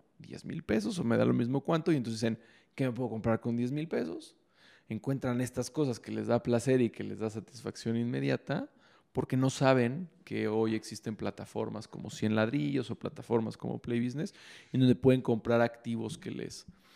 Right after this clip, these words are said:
que les generan inversión. Este, y tú dijiste, "Ahora ya puedes aspirar a, a un DEPA".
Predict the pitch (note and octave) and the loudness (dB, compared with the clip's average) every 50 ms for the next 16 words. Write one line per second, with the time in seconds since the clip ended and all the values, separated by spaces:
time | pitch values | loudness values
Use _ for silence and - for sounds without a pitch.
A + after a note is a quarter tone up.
0 | - _ - - _ - A#2 A#2 G#2 - - A#2 A#2 A#2 A#2+ A#2+ A#2 A2+ G#2+ A2+ | -20 _ -20 -8 _ 2 4 4 2 2 0 2 2 4 4 4 2 2 0 -2
1 | A2 - - - A2+ A2+ A#2 - _ _ _ _ _ _ _ _ - - _ _ | -4 -6 -4 -6 -6 -6 -6 -10 _ _ _ _ _ _ _ _ -20 -20 _ _
2 | _ _ A#2+ A2+ A2+ A2 - - - _ - A#2+ A#2 A#2 A#2+ A#2+ A#2+ A#2+ A#2 A#2 | _ _ 4 4 4 4 2 -6 -10 _ 8 10 10 12 12 12 10 10 10 8
3 | A#2 A#2 A#2 - - C3 B2 - C#3+ C3+ C#3 C3 C#3 C#3+ C#3 - - B2+ B2 C3 | 8 6 6 4 2 0 6 8 8 8 8 6 4 0 -4 2 4 4 6 6
4 | - - - - - _ _ _ - A#2 A#2 B2 B2 B2+ B2 - C3 B2+ A#2 A2+ | 4 2 -2 -10 -20 _ _ _ -6 0 2 2 2 2 0 0 -2 -2 -2 -2
5 | A2 - - - A2 G#2+ A2 A2 A2+ A2+ A2+ A2 G#2+ - - _ _ _ _ _ | -8 -10 -10 -8 -6 -4 -4 -4 -4 -4 -4 -4 -4 -6 -10 _ _ _ _ _
6 | A2 A2 A2 A2 G#2+ A2 G#2+ - - - - - | -8 -8 -6 -4 -4 -6 -6 -6 -8 -12 -14 -14